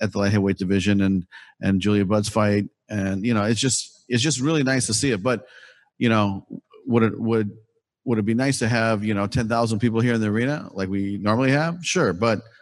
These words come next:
it's not gonna happen. And I think that until, you know, we figure this whole thing out, uh, as a, as a, not just a country, but as, as, you know, I mean, you know, the rest of the world and everybody, we gotta figure this thing out.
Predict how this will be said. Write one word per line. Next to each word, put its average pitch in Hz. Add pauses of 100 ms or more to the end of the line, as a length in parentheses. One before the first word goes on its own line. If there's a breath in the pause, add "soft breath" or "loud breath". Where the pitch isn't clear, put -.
(280 soft breath)
it's 107
not 131
gonna 131
happen. 156 (260 soft breath)
And 117
I 131
think 156
that 127 (800)
until, 120
you 120
know, 104
we 117
figure 113
this 107
whole 110
thing 107
out, 123 (100)
uh, 98
as 98
a, 92 (140)
as 98
a, 95
not 110
just 104
a 95
country, 107
but 98
as, 98 (720 loud breath)
as, 98
you 113
know, 92
I -
mean, 95
you 107
know, 87
the 101
rest 107
of 95
the 98
world 107
and 98
everybody, 104
we 101
gotta 98
figure 101
this 95
thing 101
out. 104